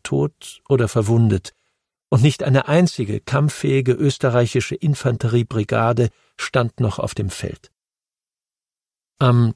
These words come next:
zweiundzwanzigsten Juli achtzehnhundertsechsundsechzig kapitulierte Kaiser Franz Joseph.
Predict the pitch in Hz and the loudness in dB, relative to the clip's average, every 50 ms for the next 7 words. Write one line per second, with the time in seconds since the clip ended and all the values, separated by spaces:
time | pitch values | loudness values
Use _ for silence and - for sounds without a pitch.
0 | _ _ - - - 147 156 170 170 156 - - 147 143 131 - 131 - - - | _ _ -4 0 4 4 6 6 6 4 4 2 2 0 0 -2 -6 -8 -8 -6
1 | - 127 117 120 139 165 180 180 185 175 170 - - 131 123 - - - 139 123 | -4 -2 0 0 2 2 4 4 4 4 2 2 0 -2 -2 -4 -4 -2 0 2
2 | 131 127 120 120 107 - - 120 - - - 110 101 113 127 131 - - - - | 2 4 2 2 0 -2 -4 -6 -4 -4 -4 -2 -2 0 -2 -2 -2 -6 -6 -6
3 | 139 123 - - - _ _ _ _ _ _ - - 139 - - 123 - - 135 | -6 -6 -6 -8 -16 _ _ _ _ _ _ 0 0 2 2 2 2 2 2 4
4 | 127 123 127 123 - - 123 110 - - 120 107 107 - 110 98 - - 98 92 | 4 6 6 4 4 2 -2 -6 -4 -2 0 0 0 0 -2 -4 -4 -2 -4 -4
5 | 90 - - 82 90 104 - 87 92 - - | -4 -6 -8 -10 -10 -10 -10 -12 -14 -16 -20